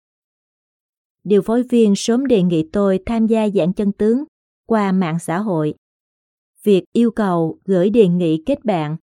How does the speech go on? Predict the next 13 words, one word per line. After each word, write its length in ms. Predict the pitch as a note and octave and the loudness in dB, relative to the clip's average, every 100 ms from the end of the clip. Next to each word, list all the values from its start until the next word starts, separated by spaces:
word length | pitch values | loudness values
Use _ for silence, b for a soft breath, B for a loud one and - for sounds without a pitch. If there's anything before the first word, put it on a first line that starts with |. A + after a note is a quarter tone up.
| _ | _
đến 280 | F3+ A3+ C#4+ | 0 2 2
những 220 | A#3 F3+ | 0 2
người 240 | G#3+ F#3+ E3+ | 2 0 -2
ở 200 | - D#3 F#3 | -4 -6 -4
Trung 180 | A3+ G3+ | -2 -2
Quốc 140 | A3 C4 | -2 -4
đại 180 | A#3 D#3+ | -4 0
lục 220 | F#3+ E3 _ _ _ _ | 0 -2 _ _ _ _
thông 240 | - G#3 F#3+ | -4 -2 -2
qua 280 | G3 F#3+ F#3 | -4 -4 -4
mạng 280 | F#3 D#3 | -4 -4
xã 200 | E3+ F3 | -6 -4
hội, 380 | F#3+ G#3+ D#3 D3+ | -4 -2 -4 -4